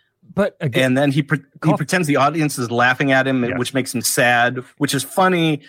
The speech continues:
Speaker 2: which makes him more sad, which makes more people laugh, and it's just like a cycle of, of, it's like a, a humor cycle. Uh, it's just so ingenious.
Speaker 1: It seem-,
Speaker 2: And, you know,
Speaker 1: it seems
Speaker 2: of
Speaker 1: so,
Speaker 2: course there's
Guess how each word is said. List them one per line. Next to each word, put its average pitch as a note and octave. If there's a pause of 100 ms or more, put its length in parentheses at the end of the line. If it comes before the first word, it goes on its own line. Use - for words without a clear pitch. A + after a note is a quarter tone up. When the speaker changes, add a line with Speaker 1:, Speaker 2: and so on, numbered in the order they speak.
(180)
Speaker 2:
which D#3+
makes F#3+
him F3
more G3+
sad, D#3 (520)
which E3
makes E3
more G#3+
people G#3
laugh, D#3
and D#3
it's D3+
just F3
like G#3+
a C3+
cycle B2+
of, A#2 (160)
of, A2+ (840)
it's F3
like C#3+
a, C#3
a D3
humor G#3
cycle. D#3+ (680)
Uh, D#3+
it's E3+
just F3
so D#3
ingenious. A#2
Speaker 1:
It D3
seem-, B2
Speaker 2:
And, A#2+
you B2
know, A2+
Speaker 1:
it A#2
seems A3
Speaker 2:
of -
Speaker 1:
so, G#3+
Speaker 2:
course A#2+
there's A2